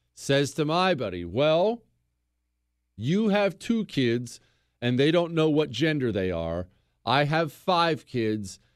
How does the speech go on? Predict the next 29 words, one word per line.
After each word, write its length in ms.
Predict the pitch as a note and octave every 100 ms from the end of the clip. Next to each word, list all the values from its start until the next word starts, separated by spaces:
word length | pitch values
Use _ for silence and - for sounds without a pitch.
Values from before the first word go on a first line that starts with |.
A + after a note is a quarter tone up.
| _ _
and 240 | A#2+ A#2+ B2
we 200 | - B2+
teach 340 | D3 - D3+ -
them 180 | D3 C3
our 180 | B2
values. 840 | A#2+ B2 A#2+ A2+ E2+ C#2+ - - - _ _ _ _
How 200 | - C#3
do 60 | D#3+
you 180 | D#3+ D3+
think 300 | - C#3+ A#2+
that 200 | G#2 D2+
story 480 | - G#2 E2+ D2 C2+
ends?" 520 | B1 - _ _ _ _ _ _ _ _ _ _ _ _ _ _ _ _ _ _ _ _ _ _ _ _ _ _ _ _ _ _ -
If 160 | D#2+
you 140 | F#2 A2
want 160 | D#3+
to 60 | F#3
keep 380 | F#3+ - E3+ -
your 160 | C#3+
country, 540 | C#3+ - G2 E2 - -
especially 480 | F#2 - E3+ E3 D3+
after 220 | A#2+ A#2
we 120 | G2
divorce, 460 | F2+ D#2+ D2+ E2+ -
but 220 | C#3+ C#3
now 400 | B2+ G#2+ D#2+ C#2
too, 320 | - A2+ D#2+ C#2+ _ _ _ _ _ _ _ _ -
there's 360 | A2+ A#2+ G#2
nothing, 840 | A2 G#2+ A#2+ D3 D#3+ F#3+ G3 G3+